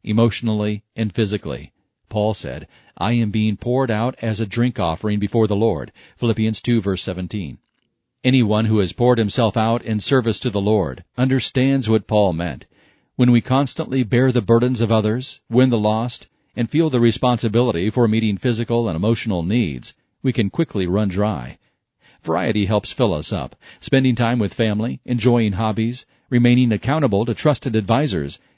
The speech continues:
and indulging in spiritual retreats can keep our cups full.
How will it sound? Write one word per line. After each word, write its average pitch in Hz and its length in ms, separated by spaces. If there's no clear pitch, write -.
and 123 120
indulging 127 520
in 90 100
spiritual 131 500
retreats 127 640
can 123 160
keep 120 200
our 95 120
cups - 280
full. 76 480